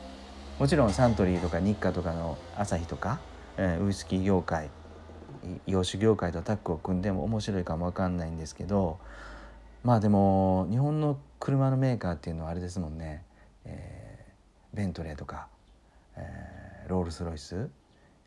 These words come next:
しかもメルセデスとか安全性とか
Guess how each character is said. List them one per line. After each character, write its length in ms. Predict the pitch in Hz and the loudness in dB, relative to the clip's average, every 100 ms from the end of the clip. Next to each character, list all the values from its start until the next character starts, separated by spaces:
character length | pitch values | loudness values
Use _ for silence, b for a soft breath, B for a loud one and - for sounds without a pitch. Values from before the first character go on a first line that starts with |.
| _ - | _ -12
し 80 | |
か 120 | - 90 | -2 0
も 100 | 87 | 2
メ 140 | 113 | 2
ル 80 | 104 | 2
セ 160 | 95 | 0
デ 100 | 85 | -2
ス 80 | 76 | -2
と 100 | 87 | -4
か 160 | - 80 | -2 0
安 160 | 104 | 2
全 220 | 95 101 95 | 2 2 0
性 260 | 104 98 | 0 -2
と 120 | 85 | -2
か 380 | 73 78 78 76 | -6 -6 -6 -8